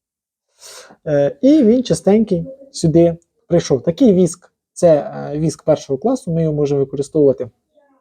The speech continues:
або так, е, іменно першого класу, не класу еліт, бо класу еліт це віск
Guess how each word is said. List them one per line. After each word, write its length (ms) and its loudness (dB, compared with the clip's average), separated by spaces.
або 200 0
так, 240 -4
е, 300 4
іменно 260 4
першого 440 0
класу, 340 -4
не 180 2
класу 400 -4
еліт, 260 -4
бо 140 -4
класу 340 -4
еліт 300 -4
це 100 -4
віск 320 -6